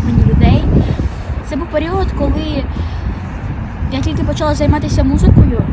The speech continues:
я не мала ніякої підтримки, але я слухала своє серце.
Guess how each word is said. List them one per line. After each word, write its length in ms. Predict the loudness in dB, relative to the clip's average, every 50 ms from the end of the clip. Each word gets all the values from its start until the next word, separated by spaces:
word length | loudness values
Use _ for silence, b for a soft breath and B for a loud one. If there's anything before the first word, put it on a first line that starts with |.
| -4 -2 -2
я 180 | -2 -2 -2
не 100 | -2 -2
мала 180 | 0 0 0 0
ніякої 300 | 0 -2 -4 -4 -4 -4
підтримки, 640 | -4 -4 -4 -4 -4 -2 0 0 0 0 0 0 2 2 2 0 0 -2 -2
але 440 | -2 -2 -2 -2 -2 0 0 0 2 2 2 2 0 0 0 2 2 4 4 4 2 0 0 -2 -2 -2 -2 0 0 0 0 0 -2
я 60 | -2
слухала 400 | -4 -4 -4 -4 -4 0 0 2
своє 300 | 2 2 0 -2 -4 -4
серце. 460 | -6 -6 -6 -6 -6 -4 -4 -4 -4